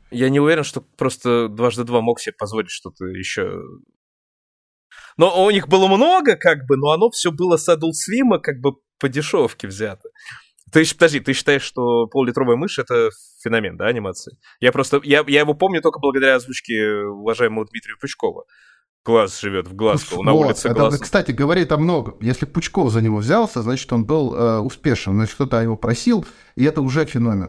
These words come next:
Speaker 2: Такими пользуются шаблонами, дешёвейшими шаблонами, э, драматургии, которыми вот только можно, и он это всё ещё увеличивает, у-, у-, выкручивает в сто раз, как вот, э, дисторшн на этом, э,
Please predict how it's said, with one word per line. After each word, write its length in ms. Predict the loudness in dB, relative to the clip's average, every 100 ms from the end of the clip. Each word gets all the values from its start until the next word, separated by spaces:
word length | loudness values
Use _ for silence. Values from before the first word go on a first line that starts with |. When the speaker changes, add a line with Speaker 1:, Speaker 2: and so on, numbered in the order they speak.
| -8
Speaker 2:
Такими 320 | -4 0 0
пользуются 840 | 0 -2 0 0 0 -2 0 0
шаблонами, 840 | 0 0 0 0 0 -2 -2 -2 -2
дешёвейшими 680 | -2 0 2 2 0 0 -2
шаблонами, 680 | -2 -2 0 0 0 -2
э, 720 | -2 -2 0 2 0 0 0 0
драматургии, 720 | 0 0 -2 -4 -2 -2 0
которыми 400 | -2 -2 0 -2
вот 120 | -2
только 220 | -2 -2
можно, 380 | 0 2 0 -2 -8 -20 -12 -4
и 60 |
он 140 | 0 0
это 100 | -2
всё 160 | -2 -2
ещё 220 | 0 -2
увеличивает, 640 | 0 0 0 0 -2 -2
у-, 40 |
у-, 440 | -4 -4 -2 -2 0
выкручивает 560 | 0 2 0 0 -4
в 40 | -4
сто 220 | -2 2
раз, 240 | 2 0
как 260 | -4 -8 -4
вот, 240 | -8 -4
э, 240 | -4 -2 -2
дисторшн 580 | -4 -2 2 2 2 0
на 180 | 2 2
этом, 320 | 2 2 0 0
э, 680 | -4 -8 -12 -12 -10 -10